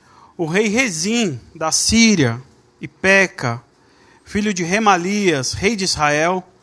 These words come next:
atacaram Jerusalém, mas não puderam vencê-la.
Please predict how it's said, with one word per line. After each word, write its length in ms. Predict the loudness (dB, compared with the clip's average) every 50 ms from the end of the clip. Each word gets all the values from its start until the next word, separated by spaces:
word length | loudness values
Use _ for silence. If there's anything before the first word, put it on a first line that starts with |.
| _ _ _ _ _ -6
atacaram 720 | -6 -2 0 -2 -2 0 2 4 6 6 6 4 2 0
Jerusalém, 760 | -2 -2 -2 -2 -2 -2 0 2 2 2 2 0 -2 -2 -4 -8 -12 _ _ _ _ _ _ _ _ _ _ _ _ _ _ _ _ _ -4
mas 260 | 0 0 0 0 0
não 380 | 0 2 4 4 4 2 0
puderam 500 | -2 -2 -4 -2 -2 -2 -2 0 0 -2
vencê-la. 580 | -2 -2 -2 -2 -2 -2 -2 -2 -2 -2 -4 -8